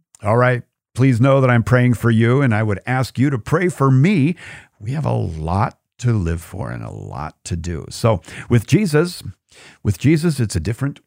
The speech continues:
world now that we're walking in, and I pray that God will bless you this week. My friend,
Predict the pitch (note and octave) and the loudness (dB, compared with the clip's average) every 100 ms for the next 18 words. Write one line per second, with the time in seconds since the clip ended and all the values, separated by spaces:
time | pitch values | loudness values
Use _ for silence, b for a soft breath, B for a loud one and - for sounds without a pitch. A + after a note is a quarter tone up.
0 | F2 F#2+ A2+ G2+ D#2 D#2 - E2 E2 E2 | -10 0 4 4 0 -6 -10 -6 -4 -4
1 | - - - G2 F#2 F2 F#2 - E2 E2+ | -8 -12 -12 -6 -4 -2 -4 -4 -4 -4
2 | E2 E2+ F#2 - - F#2 F#2+ G2 G#2+ - | -4 -6 -6 -4 -4 -4 -4 -4 -4 -4
3 | F2+ - G#2 F#2+ - F2 G2 G2+ - - | -6 -4 -6 -6 -10 -4 -2 -2 -4 -8
4 | F#2 F#2+ - F2+ E2 F#2 A2+ - D#3+ D3 | -6 -6 -6 -8 -6 -4 -4 0 0 0